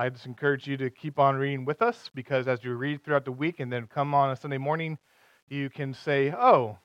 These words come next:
maybe you have some questions that are answered during this message," or maybe you can have some, uh, insights that are like, "Hey, he didn't address that. What about that?" And we can always have great conversations about that.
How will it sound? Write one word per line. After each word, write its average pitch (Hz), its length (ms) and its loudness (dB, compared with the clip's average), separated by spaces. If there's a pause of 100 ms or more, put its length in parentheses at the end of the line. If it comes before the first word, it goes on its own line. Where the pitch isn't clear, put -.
(120)
maybe 151 160 -2
you 143 60 -2
have 151 120 0
some 143 160 -12 (160)
questions 143 380 0
that 127 240 -4 (180)
are 135 100 2
answered 143 360 -4
during 143 180 -4
this 131 160 -16
message," 156 380 -6
or 127 80 -8
maybe 139 420 -4 (460)
you 131 100 -8
can 131 360 -2
have 135 260 -2
some, 123 260 -4
uh, 110 280 -4 (340)
insights 160 440 2
that 165 60 -4
are 147 40 4
like, 143 120 0
"Hey, - 120 -8
he 143 80 -4
didn't 143 240 -4
address 165 200 -2
that. 110 320 -6
What 131 120 -4
about 123 180 -2
that?" 131 260 0 (480)
And 113 80 -14
we 117 80 -8
can 110 180 -12
always 120 300 -2
have 110 160 -10
great 120 180 -8
conversations 120 880 -12
about 113 320 -4 (320)
that. 104 240 -4